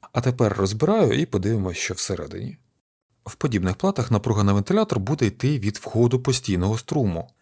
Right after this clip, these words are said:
Маркування на мікросхемах плати індикації ретельно затерте.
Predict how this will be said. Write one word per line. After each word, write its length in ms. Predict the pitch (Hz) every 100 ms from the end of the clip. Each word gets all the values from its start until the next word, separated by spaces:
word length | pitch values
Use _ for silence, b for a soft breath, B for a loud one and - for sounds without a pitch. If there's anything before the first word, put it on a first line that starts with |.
| _
Маркування 560 | 107 110 120 123 143 110
на 80 | 98
мікросхемах 680 | 95 - 101 - 98 85 -
плати 420 | - 98 98 87
індикації 760 | 85 85 - 98 85 - 78
ретельно 720 | 80 95 123 127 107 87 80
затерте. 680 | 80 110 127 95 80 - 117